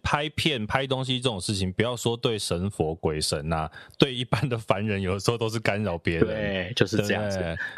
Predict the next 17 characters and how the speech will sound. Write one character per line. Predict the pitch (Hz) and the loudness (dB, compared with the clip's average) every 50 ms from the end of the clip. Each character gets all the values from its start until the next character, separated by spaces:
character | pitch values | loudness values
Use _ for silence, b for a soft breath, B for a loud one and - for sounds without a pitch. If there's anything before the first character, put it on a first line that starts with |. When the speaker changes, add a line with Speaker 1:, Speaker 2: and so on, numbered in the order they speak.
| B | B
Speaker 2:
对。 | - - | 2 2
Speaker 1:
所 | 131 139 | 2 0
以 | 135 120 110 101 | -2 -2 -4 -4
在 | - - 139 139 | 2 2 2 2
这 | 135 147 | 2 0
个 | 131 127 | -2 0
之 | 117 127 127 | 0 -2 0
前， | 120 - 92 90 | 0 0 0 0
可 | 87 101 | 0 0
能 | 90 92 92 | 0 2 2
会 | 107 113 | 0 0
请 | 117 - - 82 82 | -2 -2 -2 -2 0
当 | - 101 92 104 104 | 0 0 0 0 -2
地 | 104 101 92 85 | -2 -2 -2 0
的 | 85 82 82 | 0 0 0
这 | 80 90 87 | 0 -2 -2
个 | - - 82 76 76 76 76 | 0 0 0 0 0 -2 -2